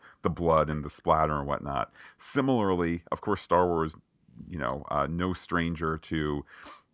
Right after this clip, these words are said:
the stormtrooper gets shot and falls down and doesn't bleed because laser. Um, but imagining if you have robotic guys similar to the, uh, to,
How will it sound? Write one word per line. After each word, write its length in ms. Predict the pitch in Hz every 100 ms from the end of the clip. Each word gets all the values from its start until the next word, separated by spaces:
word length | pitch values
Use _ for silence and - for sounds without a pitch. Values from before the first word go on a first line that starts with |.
| -
the 80 | 98
stormtrooper 600 | - 143 143 139 135 123
gets 200 | 123 -
shot 340 | 139 135 110
and 160 | - 107
falls 360 | - 113 113 104
down 500 | 120 113 95 80 76
and 240 | 90 87
doesn't 300 | 101 101 85
bleed 420 | 104 113 92 69
because 600 | 73 71 76 80 82 - _ -
laser. 840 | 78 92 117 147 117 95 71 53 - - - - -
Um, 400 | 85 82 80 80
but 80 | 107
imagining 540 | 95 95 104 95 92
if 120 | 82
you 80 | 85
have 220 | 87 87
robotic 480 | 85 78 87 87 85
guys 600 | 80 76 73 71 73 - _ - -
similar 460 | - 110 98 90 82
to 140 | 82
the, 340 | 78 78 73
uh, 280 | 69 71 65 -
to, 120 | 71